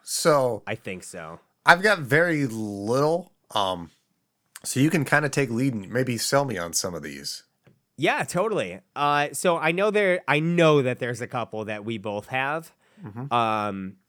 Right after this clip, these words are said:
Speaker 2: so I'll start right off the bat with a couple of my lower scale ones. Uh, The Flight Attendant, um,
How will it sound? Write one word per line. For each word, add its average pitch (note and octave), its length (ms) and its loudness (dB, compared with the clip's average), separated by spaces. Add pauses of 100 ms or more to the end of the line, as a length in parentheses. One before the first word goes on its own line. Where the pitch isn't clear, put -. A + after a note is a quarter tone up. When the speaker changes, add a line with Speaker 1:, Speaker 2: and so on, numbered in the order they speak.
(140)
Speaker 2:
so C3+ 380 2 (360)
I'll D3+ 120 4
start F3+ 320 2
right E3 180 2
off D#3+ 140 2
the D#3+ 100 -2
bat C#3+ 320 2
with C3 200 0
a B2 60 -4
couple C3+ 320 -2
of B2 140 0
my A#2+ 200 0
lower A#2+ 300 -2
scale B2+ 400 -2
ones. B2+ 480 -4 (280)
Uh, A#2+ 140 2
The A#2 120 -2
Flight E3 280 2
Attendant, D#3 500 -4 (420)
um, G#2 680 -2